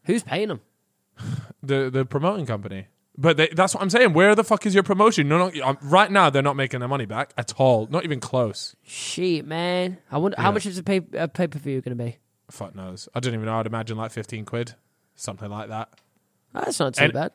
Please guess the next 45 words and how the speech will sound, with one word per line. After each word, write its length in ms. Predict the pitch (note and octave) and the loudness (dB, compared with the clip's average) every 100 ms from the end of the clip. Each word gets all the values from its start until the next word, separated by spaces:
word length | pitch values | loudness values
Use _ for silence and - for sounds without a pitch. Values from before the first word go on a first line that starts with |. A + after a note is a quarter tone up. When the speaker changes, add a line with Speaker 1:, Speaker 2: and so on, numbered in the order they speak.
| - | 0
Speaker 2:
and, 200 | C#3+ D3 | 0 0
no, 280 | E3+ F3 D3+ | 2 6 6
I 60 | C#3 | 6
know, 420 | D#3+ B2+ C#3+ F3 | 4 4 0 -6
but 400 | A#2+ C#3 B2+ _ _ _ _ - | -4 -2 -2 _ _ _ _ -6
you, 260 | C3+ C#3+ | -2 -2
you're 100 | C3 | -4
still 220 | A#2 - D#3+ | -2 4 4
not 140 | C3 | 4
making 220 | C3 B2+ | -2 -4
your 80 | B2 | -2
money 140 | C#3 | -2
back. 220 | B2 A#2 C3+ | -2 -4 -2
There's 160 | C3 | 0
Speaker 1:
No. 100 | C#3+ | 4
Speaker 2:
no 300 | C#3+ D3 D3 | 8 8 6
fucking 360 | C#3 C#3+ - B2+ | 4 0 0 -4
promotion, 520 | B2+ C#3 E3 - G2+ | -2 2 2 0 -8
bro. 300 | G#2 G2 F#2+ _ _ _ _ _ _ _ | -8 -10 -12 _ _ _ _ _ _ _
So, 600 | - - A#2 A2 G#2+ G2+ - _ _ _ - | -12 -2 0 0 -2 -4 -10 _ _ _ -8
anyways, 640 | A#2 G#2+ G#2 G2 - - _ _ | -6 -4 -4 -6 -10 -16 _ _
look, 220 | B2 A2+ - | -6 -4 2
I 100 | D#3 | 2
think 140 | F3+ | 2
that 80 | B2+ | -2
would 100 | A2+ | -6
be 120 | G#2+ | -8
cool. 340 | - A#2+ G#2 - _ _ _ - | -6 -6 -6 -10 _ _ _ -4
I 60 | |
like 200 | C3 A#2+ | -2 -2
to 60 | - | -6
see 140 | - | -10
it. 160 | G#2+ - _ _ - | -10 -10 _ _ -10
Speaker 1:
Yep. 220 | B2+ A2+ | -8 -4
Speaker 2:
Another 280 | C3 C#3 C3 | 0 2 2
fraudulent 520 | - C3+ A#2+ B2 B2 | 2 2 2 -2 2
Speaker 1:
Why 140 | A3+ | 2
don't 100 | C#4 | 4
Speaker 2:
event. 140 | C#4+ A#3+ | 2 2
Speaker 1:
you 20 | |
jump 160 | C4 G#3 | 2 2
on 80 | |
the 80 | F3 | 0
card, 300 | D3+ D#3 C3+ | 2 2 2
lad? 220 | B2+ A2+ | -2 -10